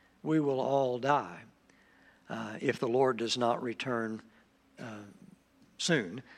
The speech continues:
If the Lord does not re-, uh, or until the Lo-, until the Lord returns,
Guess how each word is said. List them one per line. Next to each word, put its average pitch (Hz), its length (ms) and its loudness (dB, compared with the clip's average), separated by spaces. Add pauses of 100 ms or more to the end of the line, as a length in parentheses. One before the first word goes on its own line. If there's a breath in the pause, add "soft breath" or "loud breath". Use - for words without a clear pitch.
(140)
If 123 160 -8
the 110 80 -8
Lord 117 240 0
does 104 160 -4
not 123 180 2
re-, 113 160 -2 (140)
uh, 120 120 -8
or 107 380 -8
until 117 400 4
the 131 100 2
Lo-, 123 200 0
until 135 340 6
the 156 100 0
Lord 127 300 0
returns, 120 560 -4